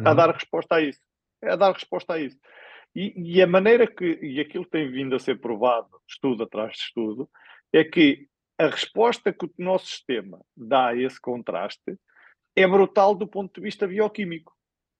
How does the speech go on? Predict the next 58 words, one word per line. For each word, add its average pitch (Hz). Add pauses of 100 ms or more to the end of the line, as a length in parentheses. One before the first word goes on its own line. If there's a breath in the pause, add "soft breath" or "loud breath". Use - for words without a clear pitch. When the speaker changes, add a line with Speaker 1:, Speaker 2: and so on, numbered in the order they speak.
(220)
Speaker 1:
Porquê? 190
Porque 143
uma 180
das 196
coisas 131
que -
ela 139
te -
dá, 135
a 123
norepinefrina 131
e 113
a 117
noradre-, 117
ou 123
a 120
do-, 120
noradrenalina, 117
que -
é 113
um 110
derivado 107
da 110
adrenalina, 104 (680 loud breath)
ela 196
dá, 190
é, 185
uma 214
das 202
coisas 185
que -
dá 196
é 240
aquilo 240
que 208
tu -
estavas 233
a 233
dizer 233
há 233
pouco, 226
que -
é 139
a 135
ideia 139
de, - (300)
que -
é 143
uma, 135
uma, 127 (240)
uma 120
ideia 120
de - (100)
foco, 190 (340 soft breath)
é 131
uma 143
ideia 131
de 120